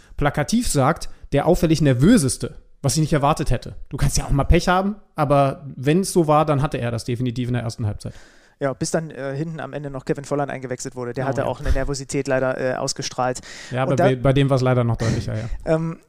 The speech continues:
Speaker 2: wie machen wir's jetzt? Wollen wir ein bisschen Spielfilm machen oder wollen wir gleich in die Diskussion Gündoğan, Kroos auf der Doppelsechs einsteigen?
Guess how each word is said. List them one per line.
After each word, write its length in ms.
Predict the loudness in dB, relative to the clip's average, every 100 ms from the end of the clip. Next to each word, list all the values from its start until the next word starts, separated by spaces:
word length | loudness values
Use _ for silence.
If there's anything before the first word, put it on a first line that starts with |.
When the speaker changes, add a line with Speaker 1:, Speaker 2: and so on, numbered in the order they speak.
| _ _ _ _ _ _
Speaker 2:
wie 200 | -2 2
machen 220 | 4 6 6
wir's 120 | 4
jetzt? 220 | 2 2
Wollen 120 | 4
wir 60 | 6
ein 80 | 4
bisschen 240 | 4 2
Spielfilm 520 | 4 6 6 6 4
machen 260 | 4 2 2
oder 360 | 4 6 6
wollen 140 | 6 6
wir 120 | 6
gleich 240 | 6 6
in 80 | 6
die 60 | 4
Diskussion 640 | 4 4 4 6 6 6
Gündoğan, 480 | 4 6 6 6 2
Kroos 300 | 4 4 4
auf 100 | 2
der 80 | 4
Doppelsechs 400 | 4 4 2 0
einsteigen? 460 | -4 -6 -8 -10